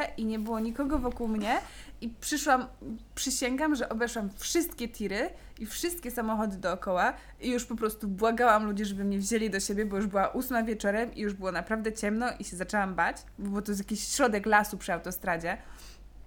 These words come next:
I spotkałam pana Mirka. Pan Mirek, ja dziękuję panu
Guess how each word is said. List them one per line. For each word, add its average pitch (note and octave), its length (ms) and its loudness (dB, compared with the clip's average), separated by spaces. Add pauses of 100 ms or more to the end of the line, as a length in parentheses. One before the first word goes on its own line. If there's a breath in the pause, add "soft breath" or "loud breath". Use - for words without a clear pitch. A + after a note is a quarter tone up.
(360)
I A3 160 0
spotkałam G#3+ 460 -2
pana G3 240 -2
Mirka. F#3 480 -6 (160)
Pan A3 320 0
Mirek, G#3 420 0 (440 soft breath)
ja G#3+ 140 6 (180)
dziękuję A#3 440 4
panu E3+ 340 -2